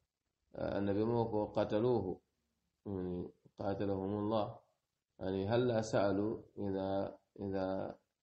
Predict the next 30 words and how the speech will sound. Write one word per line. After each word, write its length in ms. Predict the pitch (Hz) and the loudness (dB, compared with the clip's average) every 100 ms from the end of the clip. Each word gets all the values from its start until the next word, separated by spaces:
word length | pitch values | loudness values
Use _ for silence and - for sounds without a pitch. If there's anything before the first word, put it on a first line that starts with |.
| - | -10
إذا، 440 | 95 95 95 95 | -4 -2 -2 -2
إذا 340 | - 92 95 95 | -2 -2 -2 -2
لم، 160 | 95 90 | -2 -2
إذا 240 | 101 101 | 0 0
جهلوا، 420 | 101 113 101 90 95 | 2 2 2 0 0
إنما 320 | 101 98 95 | -2 -4 -8
شفاء 340 | - 101 101 | -8 -2 -2
العي 300 | 98 101 98 | 0 -2 -4
السؤال، 440 | 92 - - 117 - | -6 -8 0 2 2
أو 140 | 95 | -2
كما 240 | 95 92 | -2 -4
صح 280 | 92 101 - | -4 -8 -8
عنه. 220 | - 90 87 - _ _ _ - | -6 -6 -8 -18 _ _ _ -4
وبرمتل. 580 | 123 139 123 117 107 - - - _ _ - - _ - | 4 6 8 6 2 -2 -6 -20 _ _ -20 -20 _ -6
آه، 380 | - 101 98 - | 2 4 4 2
نادا 420 | 107 110 117 113 | 2 2 4 2
جنا 200 | 117 113 | 2 2
أبو 180 | 107 104 | 2 0
سودا 240 | 101 95 95 | 0 0 0
يسايبول 440 | 92 101 101 104 | 0 0 2 0
نين 300 | 104 101 98 | 0 -2 -4
كان 340 | 92 92 101 | -4 -4 -2
ملوي 240 | 95 92 92 | -2 -2 -2
كنا. 260 | 95 98 - - | -4 -8 -8 0
فواسي، 560 | 113 110 104 98 98 - | 0 0 -2 -2 -4 -2
فوي 480 | 120 113 - - 104 | 0 2 0 -2 0
رخصة 440 | 123 - - 98 | 0 0 -2 -2
سونة 340 | - 110 104 | -2 -2 0
ندرباجي، 640 | 104 101 110 107 95 92 90 | 0 0 0 2 2 0 -2
كم 440 | 101 101 95 | -4 -4 -6